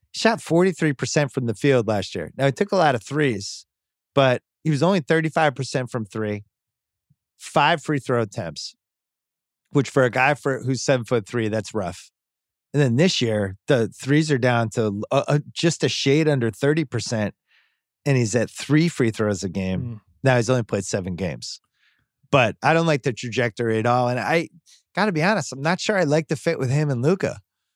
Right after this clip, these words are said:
Speaker 1: Like, i-, if you're building your ideal team around Luka, I'm not sure Porzingis is on it.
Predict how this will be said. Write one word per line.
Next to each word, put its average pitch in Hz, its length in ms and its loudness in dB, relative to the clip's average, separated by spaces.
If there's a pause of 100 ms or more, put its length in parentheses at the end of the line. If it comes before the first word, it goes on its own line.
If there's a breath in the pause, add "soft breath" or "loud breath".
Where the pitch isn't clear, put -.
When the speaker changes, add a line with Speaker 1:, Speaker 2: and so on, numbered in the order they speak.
(560)
Speaker 1:
Like, 135 280 2
i-, 160 220 4
if 151 180 0
you're 165 100 4
building 196 360 2
your 165 160 4
ideal 143 380 2
team 175 260 -4
around 127 240 0
Luka, 165 240 0
I'm 113 140 -2
not 127 180 0
sure 139 220 0
Porzingis 135 640 -2
is 101 120 -4
on 131 220 0
it. - 120 -8